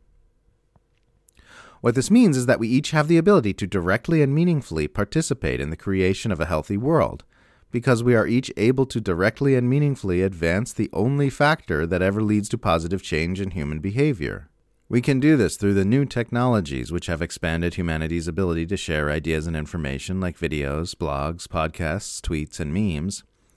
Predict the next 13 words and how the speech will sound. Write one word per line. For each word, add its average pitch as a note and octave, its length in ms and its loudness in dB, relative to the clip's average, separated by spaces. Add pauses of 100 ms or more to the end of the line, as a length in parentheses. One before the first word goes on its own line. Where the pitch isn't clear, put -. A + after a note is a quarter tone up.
And A2+ 160 0
we B2 120 4
can B2+ 100 2
do A#2+ 140 6
this B2 160 2
through C#3 360 2
older C#3 300 2
means, G1+ 440 -6
like C#2+ 180 -4
holding F2+ 280 0
demonstrations, F#2+ 880 -2
creating E2 440 -2
art, G2 340 0